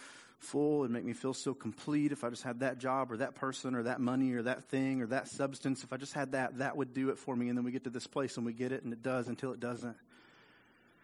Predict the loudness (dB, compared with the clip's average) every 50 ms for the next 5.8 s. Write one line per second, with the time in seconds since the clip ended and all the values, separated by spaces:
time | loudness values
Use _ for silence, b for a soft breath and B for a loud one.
0 | b b b b b _ -4 -4 -4 -4 0 0 0 0 2 4 8 8 8 10
1 | 8 8 8 8 6 6 6 6 4 4 4 6 6 6 4 2 0 0 2 0
2 | 0 0 -2 -4 -2 -4 -4 -4 -4 -6 4 6 8 8 10 8 8 8 6 6
3 | 6 4 4 4 2 2 2 2 2 0 -2 0 2 4 4 6 4 2 2 0
4 | 0 0 0 -2 -2 -2 -2 -4 0 0 2 2 2 2 4 4 6 6 4 4
5 | 4 2 2 2 0 0 2 4 6 6 6 6 6 6 4 4